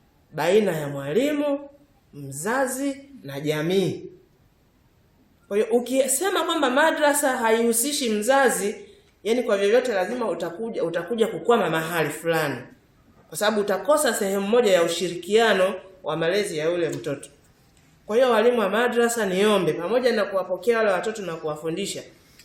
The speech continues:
muhakikishe kwamba mnawashirikisha wazazi wa wale watoto, na si wazazi tu, kwa sababu zile madrasa ni mali ya jamii, ziko kwenye maeneo, ziko ya jamii, ya, kwenye zile jamii.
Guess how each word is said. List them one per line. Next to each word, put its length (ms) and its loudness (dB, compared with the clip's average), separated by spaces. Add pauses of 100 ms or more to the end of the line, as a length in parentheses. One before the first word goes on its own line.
(300)
muhakikishe 480 -6
kwamba 260 -4
mnawashirikisha 840 -8
wazazi 600 0
wa 140 -4
wale 200 -2
watoto, 560 -2 (500)
na 120 -6
si 220 -2
wazazi 540 0
tu, 200 -4 (320)
kwa 80 -16
sababu 180 0
zile 220 2
madrasa 540 0
ni 120 -2
mali 260 4
ya 80 4
jamii, 360 0
ziko 260 -2
kwenye 220 -4
maeneo, 500 0
ziko 200 -6
ya 100 -4
jamii, 260 -6 (380)
ya, 200 -2
kwenye 240 -2
zile 220 -2
jamii. 400 -2